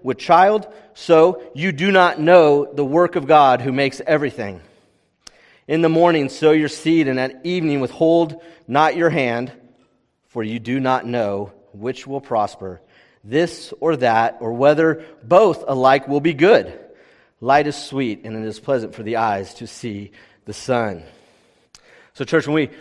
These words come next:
look at these first few verses, when we look at this passage, he gives us this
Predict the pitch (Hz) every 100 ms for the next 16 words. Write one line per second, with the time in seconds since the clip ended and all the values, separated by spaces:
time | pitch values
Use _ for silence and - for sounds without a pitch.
0 | _ 156 202 202 180 160 - 180 - 185
1 | 170 - 180 180 147 143 165 185 175 156
2 | - - _ - - 202 190 180 127 92
3 | - - _ _ _ _ _ _ _ -
4 | 156 190 190 190 175 180 165 -